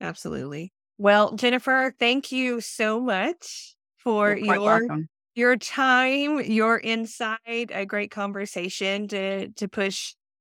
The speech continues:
Speaker 1: uh, this topic particularly forward, um, along with just general pushing the P T P T A relationship.
Speaker 2: Yep,
Speaker 1: And
Speaker 2: I'm all about advocating for P T As, so thank you very much for having me on your podcast.
Speaker 1: Great.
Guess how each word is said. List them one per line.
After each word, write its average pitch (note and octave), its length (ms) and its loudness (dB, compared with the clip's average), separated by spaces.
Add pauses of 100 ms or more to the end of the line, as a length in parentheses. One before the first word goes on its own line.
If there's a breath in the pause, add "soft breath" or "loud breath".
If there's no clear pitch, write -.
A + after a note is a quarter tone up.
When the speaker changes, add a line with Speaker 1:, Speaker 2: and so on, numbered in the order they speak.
(200)
Speaker 1:
uh, - 320 -8
this A#3 260 -2
topic G3+ 600 -6
particularly G3+ 680 -4
forward, G3 640 -2
um, F#3 360 -2
along G#3 320 -2
with G#3 160 -4
just G#3+ 320 -8 (380)
general G3+ 600 0 (140)
pushing G3 480 -2
the G3 340 -8
P G#3+ 140 -4
T G3+ 240 -6
P G3+ 140 -2
T F#3 180 -6
A F3+ 220 -4
relationship. F3 760 -6 (440)
Speaker 2:
Yep, F#3 200 6
Speaker 1:
And F#3+ 100 4
Speaker 2:
I'm G3 140 6
all G3 160 8
about F3+ 320 6
advocating F#3 560 4
for F3 140 2
P F3+ 160 -2
T E3+ 200 0
As, D3+ 240 2
so E3 220 2 (120)
thank G3 280 2
you F3 140 -2
very F3 180 2
much G3+ 320 -2
for F#3 100 -2
having E3+ 340 2
me D#3 180 0
on D3 200 2
your D3+ 380 -6
podcast. - 540 -4 (360)
Speaker 1:
Great. - 480 -4